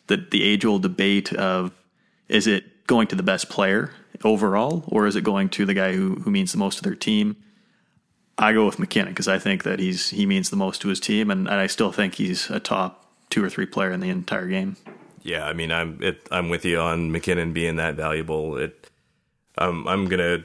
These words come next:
Speaker 2: lean on, uh, Leon Draisaitl for my pick for the Hart, but, uh, just first on, on Nathan MacKinnon, there's, uh, I don't think there's anybody I'd rather watch play live than, than Nathan MacKinnon.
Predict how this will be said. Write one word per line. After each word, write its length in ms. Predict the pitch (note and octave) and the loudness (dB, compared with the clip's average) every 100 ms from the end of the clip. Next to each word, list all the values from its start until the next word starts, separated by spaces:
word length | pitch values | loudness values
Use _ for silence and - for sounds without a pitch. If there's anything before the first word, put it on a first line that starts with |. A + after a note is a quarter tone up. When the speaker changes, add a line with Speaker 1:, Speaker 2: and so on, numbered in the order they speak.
| - | -6
Speaker 2:
lean 260 | G2 G#2 G#2 | 0 2 4
on, 280 | G#2 G2+ G2 | 4 4 4
uh, 180 | G2 | 4
Leon 300 | G2 G#2+ G#2 | 4 4 4
Draisaitl 480 | G2 G2 G2 F#2+ F#2 | 6 4 6 6 6
for 80 | G2 | 6
my 180 | F#2 F2+ | 4 4
pick 240 | F2+ F2+ | 4 2
for 120 | - | 4
the 120 | F2 E2+ | 2 4
Hart, 340 | F2+ F2+ B1+ | 4 2 0
but, 280 | E2+ F2 - | -2 -2 0
uh, 160 | F2 | 0
just 180 | E2+ F2+ | 0 -4
first 320 | - G2+ F2+ | 0 0 4
on, 320 | F2+ F2+ F2+ D2+ | 2 4 2 0
on 200 | F2 E2+ | 0 0
Nathan 280 | E2 E2+ | 0 -2
MacKinnon, 460 | E2+ E2 F2+ E2+ E2+ | -4 -2 -2 -2 -2
there's, 360 | E2 E2+ - - _ - | -2 -4 -8 -16 _ -8
uh, 300 | - - - _ - | -6 -8 -12 _ -2
I 80 | G2 | 0
don't 120 | F#2 | 2
think 180 | F#2 F2 | 0 2
there's 260 | E2+ F2+ | 0 2
anybody 380 | F2 F2 F2 F2 | 2 2 2 2
I'd 100 | F2 | 2
rather 260 | F2 E2+ E2+ | 0 0 -2
watch 380 | E2 E2+ - - | 0 -2 -4 -4
play 340 | E2+ E2 G2+ - | 0 0 -2 -4
live 340 | F2 E2+ F#2+ F#2 | -2 2 0 0
than, 220 | F2 E2+ | -2 -2
than 140 | E2+ | -2
Nathan 280 | E2 E2+ E2 | -4 -4 -6
MacKinnon. 420 | E2 F2 F2+ G#2+ | -4 -4 -4 -6